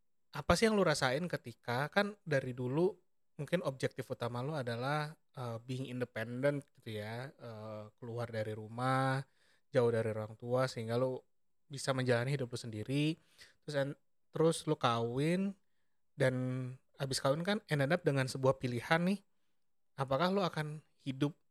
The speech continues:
lagi dengan orang tua, orang tuanya pasangan lu gitu. Lalu itu jadi kayak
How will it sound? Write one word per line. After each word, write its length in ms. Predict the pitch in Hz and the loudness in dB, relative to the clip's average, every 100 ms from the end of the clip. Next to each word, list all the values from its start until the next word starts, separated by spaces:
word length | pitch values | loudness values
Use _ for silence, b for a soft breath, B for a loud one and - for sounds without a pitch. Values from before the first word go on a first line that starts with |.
| _ 143 | _ -2
lagi 320 | 123 113 170 | -2 -2 -4
dengan 240 | 135 131 156 - | -2 -4 -4 -2
orang 220 | 135 160 - | 0 0 -4
tua, 280 | 165 147 - _ _ _ _ _ | -2 -2 -2 _ _ _ _ _
orang 220 | 120 123 117 | -8 -6 -6
tuanya 520 | 120 113 120 156 180 185 _ _ | -6 -6 -4 -2 -2 -6 _ _
pasangan 340 | 139 135 139 208 | -2 2 4 4
lu 180 | 208 180 | 2 0
gitu. 320 | 143 - 117 - _ _ _ _ _ | -2 -10 -12 -14 _ _ _ _ _
Lalu 200 | 139 196 | -2 0
itu 80 | 214 208 | 0 0
jadi 80 | 165 | 0
kayak 400 | 143 131 123 127 | 2 2 2 0